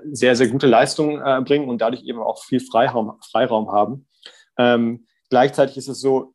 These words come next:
Disney Plus zum Beispiel ist natürlich sehr stark geprägt durch den Disney-Konzern im Hintergrund,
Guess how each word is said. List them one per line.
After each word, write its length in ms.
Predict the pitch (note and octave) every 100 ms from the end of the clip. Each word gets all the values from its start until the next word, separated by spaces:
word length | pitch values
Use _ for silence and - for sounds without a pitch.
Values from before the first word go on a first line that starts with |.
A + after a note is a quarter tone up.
| -
Disney 460 | C3 C3+ C3+ C3
Plus 420 | B2+ - C3+ C#3
zum 160 | - C#3
Beispiel 480 | C3 C3+ - C#3 C3
ist 340 | - C3 -
natürlich 340 | B2 A2 B2+ A2
sehr 140 | B2
stark 220 | B2 B2+
geprägt 360 | - - B2 A#2+
durch 100 | A2+
den 100 | A2+
Disney-Konzern 680 | C3+ D#3+ D#3 D#3 C#3+ D3 C#3
im 80 |
Hintergrund, 560 | C3+ D3 C#3+ C3 C#3+ D3